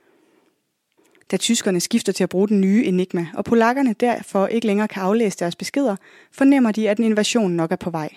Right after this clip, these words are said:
De sætter derfor et møde op med britisk og fransk efterretningstjeneste. Og så videregiver de ellers alt, hvad de har. Enigma-maskiner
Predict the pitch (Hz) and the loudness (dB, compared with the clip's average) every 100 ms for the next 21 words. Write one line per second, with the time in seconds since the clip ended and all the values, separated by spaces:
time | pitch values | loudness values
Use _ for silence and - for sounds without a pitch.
0 | - _ _ _ _ _ _ _ _ _ | -20 _ _ _ _ _ _ _ _ _
1 | _ _ _ - 311 254 185 190 - 180 | _ _ _ -2 2 2 2 0 0 0
2 | 185 220 202 170 190 - 240 277 - - | 2 4 2 0 -4 -2 -2 -2 -6 -8
3 | 185 - 226 - - 190 175 151 - 165 | -6 -4 -4 -4 -6 -4 -4 -6 -8 -10
4 | - 170 170 - 175 - _ _ _ _ | -8 -6 -8 -10 -16 -16 _ _ _ _
5 | _ _ _ _ - 294 311 262 285 247 | _ _ _ _ -4 0 2 4 4 4
6 | 226 175 - 208 196 - 208 - 170 139 | 2 2 0 0 0 -2 -2 -2 -4 -4
7 | 160 151 - _ _ _ _ _ - 226 | -8 -10 -14 _ _ _ _ _ -2 2
8 | 214 233 185 175 - 196 196 | 2 2 0 0 -2 -2 -2